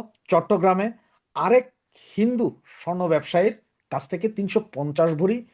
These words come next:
স্বর্ণ লুটপাট। এরপরে আবার আরেকজন মাছের, মাছের বরফ কারখানার ব্যবসায়ী এবং তিনি একজন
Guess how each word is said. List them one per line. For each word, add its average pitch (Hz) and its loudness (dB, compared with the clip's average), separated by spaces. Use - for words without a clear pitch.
স্বর্ণ 151 -4
লুটপাট। - -2
এরপরে 180 2
আবার 123 -2
আরেকজন 214 2
মাছের, 190 0
মাছের 240 6
বরফ 233 4
কারখানার 214 2
ব্যবসায়ী - 0
এবং 247 0
তিনি 202 -4
একজন 214 0